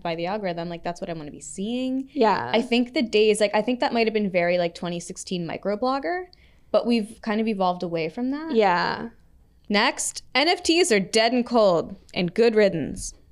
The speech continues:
Speaker 1: That, well, good riddance is my own personal take. I saw something that said,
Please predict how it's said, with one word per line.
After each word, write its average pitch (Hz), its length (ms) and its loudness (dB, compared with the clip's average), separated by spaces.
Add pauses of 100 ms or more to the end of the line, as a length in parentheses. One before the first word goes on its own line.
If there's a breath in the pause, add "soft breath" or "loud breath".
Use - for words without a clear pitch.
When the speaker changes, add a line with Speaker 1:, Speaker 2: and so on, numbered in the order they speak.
(500)
Speaker 1:
That, 214 180 2
well, 233 200 6
good 220 280 2
riddance 175 540 2
is 151 220 -4
my 131 160 -8
own - 120 -10
personal - 320 -8
take. - 280 -6 (420 loud breath)
I 233 140 2
saw 247 420 4
something 196 400 0
that - 140 -2
said, 170 420 2